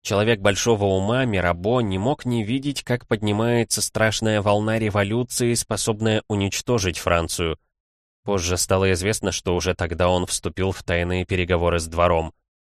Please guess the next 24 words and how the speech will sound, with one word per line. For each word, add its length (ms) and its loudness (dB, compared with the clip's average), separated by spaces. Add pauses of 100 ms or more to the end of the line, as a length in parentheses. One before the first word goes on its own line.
(100)
В 80 -10
советской 480 0
историографии 880 2
это 260 0
называлось 540 4
предательством. 840 0 (360)
Но 120 -2
он 100 2
просто 380 0
искал 320 2
выход 300 0
из 120 -2
положения, 640 2 (200)
он 140 0
хотел 340 4
стать 380 -2
тайным 360 2
советником 680 0
короля, 420 2
чтобы 320 0
помочь 400 0
ему 260 0
действовать 720 -2
разумно. 580 -2